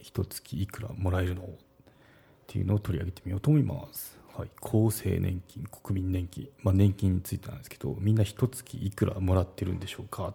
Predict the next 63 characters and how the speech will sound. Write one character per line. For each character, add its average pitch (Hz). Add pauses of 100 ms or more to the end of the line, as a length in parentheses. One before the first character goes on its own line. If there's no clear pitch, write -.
て -
い 101
う、 101 (360)
ま 104
あ、 -
平 117
均 120
に -
な 117
る 98
ん -
で -
す -
け -
ど、 - (600)
語 90
っ 87
て -
み 90
よ 85
う -
と 120
思 110
い -
ま 85
す。 - (360)
そ -
う -
で 110
す -
ね、 92
会 120
社 143
員 101 (220)
で 101
あ 95
れ 90
ば -
天 120
引 110
き 101
な 101
ど 92
さ -
れ 85
て -
い 85
て、 87
な 98
か 160
な 156
か 151
こ -
う 95
実 95 (140)
感 131
の 120
湧 107
か 104
な 95
い 87 (280)
も 95
の 92